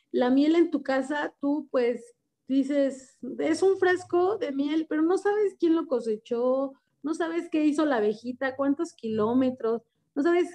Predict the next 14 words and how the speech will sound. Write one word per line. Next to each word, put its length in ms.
qué 140
hay 140
detrás 520
de 120
todo 360
eso. 480
Y, 400
y 220
visibilizar 800
esos 280
procesos 520
significa 580
un 80
poquito 560